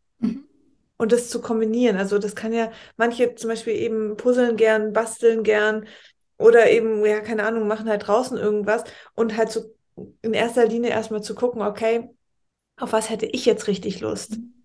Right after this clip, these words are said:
Speaker 2: Und darüber halt die Energie holen, dann die Zeit mit dem Kind auch zu verbringen. Klar, es ist schon auch dann relevant, was ist der, äh, das Kind jetzt für ein, für ein Typ, aber, ähm, ich denk, da lässt sich ja auch super viel vereinbaren, aber in erster Linie für sich erstmal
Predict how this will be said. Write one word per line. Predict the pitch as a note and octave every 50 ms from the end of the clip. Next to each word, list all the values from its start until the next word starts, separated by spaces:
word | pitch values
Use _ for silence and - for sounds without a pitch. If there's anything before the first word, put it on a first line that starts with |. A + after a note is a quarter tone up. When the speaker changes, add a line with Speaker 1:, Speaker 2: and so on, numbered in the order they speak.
| _ _ _ _ -
Speaker 2:
Und | A3 G3 G3
darüber | A3 G#3+ A#3 B3 B3+ B3 A3+ G#3+ G#3+
halt | G#3 G#3 G#3+ G3+
die | G#3 -
Energie | - G3+ G#3 G#3 G3 G3+ A#3+ B3
holen, | B3 A#3 A3 G#3 G#3 G#3 G#3+ G#3+ A3 G#3+ - - - _ _
dann | - A3 A3 G#3+
die | G#3 G#3
Zeit | - A3+ G#3+ G#3+ G#3 G#3
mit | G#3 -
dem | G3+ G3
Kind | G3 - B3 A3+ -
auch | - - -
zu | - - G3
verbringen. | - G3+ G3 - - G3 F#3+ F#3+ F#3+
Klar, | F#3+ G#3 G#3 G#3+ A3
es | A3+ A3
ist | G#3+ G#3
schon | - G#3+ G3+
auch | - G#3 - -
dann | - G#3+ G#3 G3+ G3 F#3+ -
relevant, | F#3+ G#3+ G3+ G3+ F#3+ G3 G3+ G#3+ A3 A3
was | A3 G#3+ G#3+ -
ist | G#3+ G#3 G3+ -
der, | G#3+ G#3 G3+ G3+ G3+ - - - - - - _
äh, | - G#3+ G#3 G#3 G3+
das | G3+ A3 G3+ G3+
Kind | - C4 B3 B3+
jetzt | C4 B3 B3 - -
für | B3
ein, | A#3+ A#3 A#3 A#3
für | - B3
ein | A#3+ -
Typ, | - - C4+ C#4 D4 C#4+ - - - - - - -
aber, | _ - A3 G#3+ G3+ G#3+ G#3+ G#3+ - - G#3+ G#3+
ähm, | G#3 G#3 G#3 G#3 G#3 G3 - _ _ _ _ _ _ _ _ _ -
ich | A#3 - -
denk, | A3 G#3+ G#3+ G3+
da | G#3+ G#3
lässt | G3+ G#3+ G#3+ G#3 -
sich | - G#3+ -
ja | A3 G3 -
auch | G3 F#3+
super | - A#3+ A3+ A3+ A3
viel | G3+ - A3+ G#3
vereinbaren, | - - - - A3+ A#3 A#3 G3 G#3 G3+ G#3 G#3+ A3 -
aber | G#3 G#3
in | G3+ G3
erster | A3 G#3 G3+ - A#3 G#3
Linie | G3 G#3 G#3 G#3
für | G3+ -
sich | G#3 G#3 G#3+ G#3
erstmal | - G#3+ F#3+ G#3 G3+ G3+ G3+ G3+ G3+